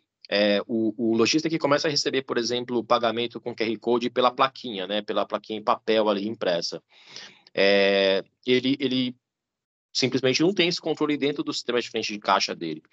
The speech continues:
No final do dia, quando ele quer fazer o fechamento, ele precisa,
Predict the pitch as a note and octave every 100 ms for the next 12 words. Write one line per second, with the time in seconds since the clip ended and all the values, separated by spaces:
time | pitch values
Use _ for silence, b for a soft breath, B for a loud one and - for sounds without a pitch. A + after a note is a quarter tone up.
0 | b b b b _ G#2 G#2 A#2 C3+ E3+
1 | C#3+ B2 C#3 B2+ A#2+ C#3 C#3+ C#3+ C3+ C3
2 | - F#2+ A2+ D#3 - - b b b -
3 | A2 A2 C3+ - A#2+ G#2 F2 F2